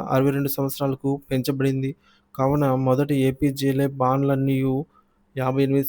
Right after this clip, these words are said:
సంవత్సరాలకు అనుగుణంగా ఇవ్వబడి, ఇవ్వబడి ఉంటాయి. కావున యాభై ఏడు సంవత్సరాలు నిండిన ప్రతి ఒక్కరూ తమ బాండ్స్ చెక్ చేసుకొని ఏపీజీఎల్ఐ నెలవారీ కంతు తగ్గింపు కొరకు తమ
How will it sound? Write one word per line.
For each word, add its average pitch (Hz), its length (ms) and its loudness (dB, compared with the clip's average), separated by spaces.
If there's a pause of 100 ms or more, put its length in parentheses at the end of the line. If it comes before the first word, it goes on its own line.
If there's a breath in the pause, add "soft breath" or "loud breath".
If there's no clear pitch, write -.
సంవత్సరాలకు 139 500 -2
అనుగుణంగా 139 440 0 (100)
ఇవ్వబడి, 127 420 -2 (340)
ఇవ్వబడి 139 400 0
ఉంటాయి. 135 360 -4 (920 loud breath)
కావున 135 280 2 (160)
యాభై 131 220 2
ఏడు 139 260 4
సంవత్సరాలు 139 420 0
నిండిన 135 340 0
ప్రతి 131 240 0 (140)
ఒక్కరూ 143 300 0
తమ 135 100 -2 (160)
బాండ్స్ 139 380 0 (200)
చెక్ - 260 -4
చేసుకొని 139 360 0 (160)
ఏపీజీఎల్ఐ 139 640 2 (480 soft breath)
నెలవారీ 139 560 4 (140)
కంతు 135 240 0 (100)
తగ్గింపు 139 400 -2
కొరకు 143 340 -2
తమ 135 180 -4